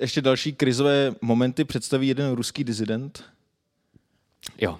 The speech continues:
Speaker 2: já jsem teda, eh, na dnešní seriál, který má být nějak jakoby shrnující a má to nějak jakoby reflektovat situaci humanitních věd vlastně vůbec ve společnosti, tak jsem vybral takovej, mm, krátkej text, který zrovna vyšel ve filozofickém časopise Reflexe.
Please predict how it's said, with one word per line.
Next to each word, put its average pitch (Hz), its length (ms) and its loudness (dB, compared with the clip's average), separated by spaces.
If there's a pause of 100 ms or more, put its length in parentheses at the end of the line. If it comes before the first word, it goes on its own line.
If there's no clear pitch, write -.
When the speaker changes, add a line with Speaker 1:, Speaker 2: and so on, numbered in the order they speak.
Speaker 2:
já 101 180 0
jsem 123 200 -2
teda, 123 340 0
eh, 95 500 -4
na 98 100 0
dnešní 101 480 -4
seriál, 110 340 -2
který 110 220 0
má 104 160 -4
být 101 200 -4
nějak 107 180 -4
jakoby 101 460 -4 (540)
shrnující 127 600 0
a 107 60 -4
má 98 160 -2
to 98 120 -6
nějak 98 240 -2
jakoby 98 320 -2
reflektovat 104 500 -4
situaci 117 460 -4
humanitních 120 580 -2
věd 104 260 0
vlastně 110 260 0
vůbec 107 260 -2
ve 110 80 -2
společnosti, 110 680 -4
tak 113 160 -4
jsem 151 200 0
vybral 127 300 -2
takovej, 123 460 -2 (120)
mm, 95 220 -2
krátkej 104 380 0
text, - 400 -4
který 113 280 -2
zrovna 117 340 -2
vyšel 117 520 -2 (140)
ve 101 200 0
filozofickém 107 760 -4
časopise 107 520 -4
Reflexe. 113 600 -2